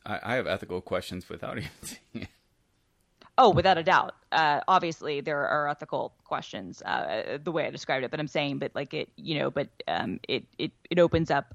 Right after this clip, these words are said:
Speaker 2: um, you know, but still some interesting kind of questions about nature and nurture. But it's, it's really good. I think it, yeah, it is a documentary, but I think that it is actually also gonna be now made into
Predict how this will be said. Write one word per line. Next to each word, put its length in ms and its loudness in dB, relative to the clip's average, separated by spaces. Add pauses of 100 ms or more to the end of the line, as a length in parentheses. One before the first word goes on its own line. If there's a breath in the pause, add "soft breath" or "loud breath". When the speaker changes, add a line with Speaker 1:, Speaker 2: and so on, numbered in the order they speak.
Speaker 2:
um, 340 -2
you 120 -2
know, 120 -2
but 80 -10
still 180 -2
some 140 -6
interesting 320 -6
kind 160 -4
of 60 -10
questions 280 -6
about 140 -6
nature 220 -6
and 100 -4
nurture. 220 -6
But 120 2
it's, 200 2 (260 loud breath)
it's 160 4
really 180 6
good. 160 4
I 40 2
think 260 2
it, 160 -2
yeah, 140 4
it 100 0
is 100 0
a 40 -6
documentary, 400 2
but 100 -2
I 60 -4
think 240 -6
that 100 -6
it 140 -12
is 80 -10
actually 320 -2
also 240 -2
gonna 100 -8
be 140 -6
now 180 0
made 240 -4
into 520 -2